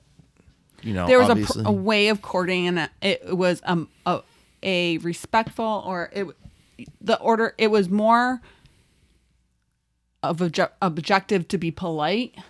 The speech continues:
Speaker 2: than anything else.
Speaker 1: Okay. I still don't think it was really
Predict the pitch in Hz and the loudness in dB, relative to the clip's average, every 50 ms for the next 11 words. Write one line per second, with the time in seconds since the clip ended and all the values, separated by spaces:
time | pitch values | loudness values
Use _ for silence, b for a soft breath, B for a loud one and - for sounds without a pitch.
0 | B B - 202 185 160 156 143 151 165 - - - - - - 185 180 - - | B B -6 -4 -2 -2 -2 -2 -4 -4 -4 -6 -8 -10 -10 -10 -14 -10 -4 -2
1 | 110 98 - - 98 87 87 85 85 - - _ _ _ _ _ _ - 117 131 | -2 -2 0 0 0 2 2 0 -2 -4 -10 _ _ _ _ _ _ -2 0 0
2 | 147 - - - - 110 101 90 90 85 82 - - 95 90 - - - 92 92 | 0 0 -4 -4 -2 -2 0 0 0 -2 -4 -6 -8 -8 -8 -8 -10 -8 -10 -8
3 | - - - - - - | -8 -8 -8 -6 -6 -6